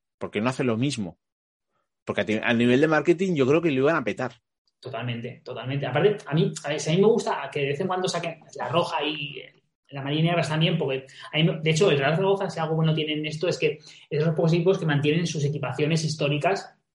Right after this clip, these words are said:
Speaker 2: siempre. Es decir, por lo menos no, no salimos con el Getafe, que cada año tiene una, un uniforme de, de un color diferente. Vale, sí, pero hombre, pues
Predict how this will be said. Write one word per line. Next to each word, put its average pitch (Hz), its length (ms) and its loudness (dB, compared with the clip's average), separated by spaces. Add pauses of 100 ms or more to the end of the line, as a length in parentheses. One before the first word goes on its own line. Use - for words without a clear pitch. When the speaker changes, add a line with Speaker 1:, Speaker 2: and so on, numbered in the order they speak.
(160)
Speaker 2:
siempre. 196 300 2
Es 131 60 2
decir, 135 240 0
por 127 100 -4
lo 123 60 -6
menos 151 160 -2
no, 156 240 2
no - 220 -8
salimos 143 240 -4
con 147 120 0
el 135 40 -2
Getafe, 143 300 -2
que 143 80 0
cada 143 140 0
año 147 180 0
tiene 147 200 0
una, 139 260 -4
un 143 120 -6
uniforme 139 420 -4
de, 139 100 0 (120)
de 147 80 -4
un 147 80 0
color 143 200 0
diferente. 143 560 -2 (400)
Vale, 131 320 -2 (120)
sí, - 540 -4
pero 131 140 -2
hombre, 123 340 -6
pues - 420 -10